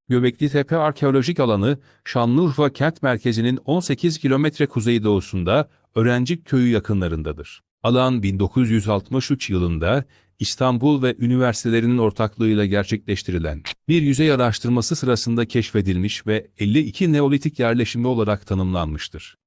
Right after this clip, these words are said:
Göbekli Tepe'nin keşif tarihi bin dokuz yüz altmış üç yılına gitse de ilk kazılar bin dokuz yüz doksan beş yılında başlamıştır.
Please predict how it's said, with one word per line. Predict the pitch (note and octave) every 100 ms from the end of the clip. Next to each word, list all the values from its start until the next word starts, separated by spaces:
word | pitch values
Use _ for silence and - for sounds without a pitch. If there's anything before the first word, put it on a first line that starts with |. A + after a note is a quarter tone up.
| -
Göbekli | A#2 A#2+ A#2
Tepe'nin | A2+ A#2 A2+ A#2 C3+
keşif | C3 A2+ F3+ -
tarihi | C3 A2 G#2+ B2+
bin | A#2 A#2+
dokuz | A#2+ - C#3+
yüz | A#2+ A2+
altmış | A2+ - C3+ C#3
üç | C3+ -
yılına | G#2 G#2+ A2
gitse | A2 C#3 C#3 C3+
de | C#3
ilk | C#3+ F3
kazılar | - B2+ A#2+ A#2+ A#2+
bin | A2 A#2
dokuz | G2+ - A#2+
yüz | A#2 C#3
doksan | G#2 F#2+ - A#2+ B2
beş | A#2 A2+
yılında | A2+ A2 G2+ F2+
başlamıştır. | F2+ - E2 D2+ - D#2+ -